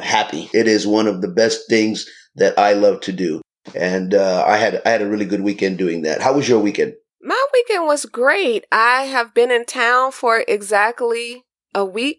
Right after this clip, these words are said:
Speaker 2: plus, which is exciting for me because, as you guys know, I'm always on the road.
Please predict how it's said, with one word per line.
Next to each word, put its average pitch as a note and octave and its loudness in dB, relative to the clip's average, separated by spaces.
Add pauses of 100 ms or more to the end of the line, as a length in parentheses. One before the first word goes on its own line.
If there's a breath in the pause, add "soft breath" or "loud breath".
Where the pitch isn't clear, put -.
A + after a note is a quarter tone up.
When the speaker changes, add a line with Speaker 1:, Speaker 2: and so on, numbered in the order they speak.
Speaker 2:
plus, B3 0
which - -10
is F#3+ -6
exciting G#3 -2
for G3 -2
me G3+ 0 (340)
because, F#3 2
as F3 -2
you F#3+ -6
guys E3+ 0
know, F3+ 0
I'm F3 0
always E3+ 4
on E3+ 0
the E3 -2
road. E3+ 2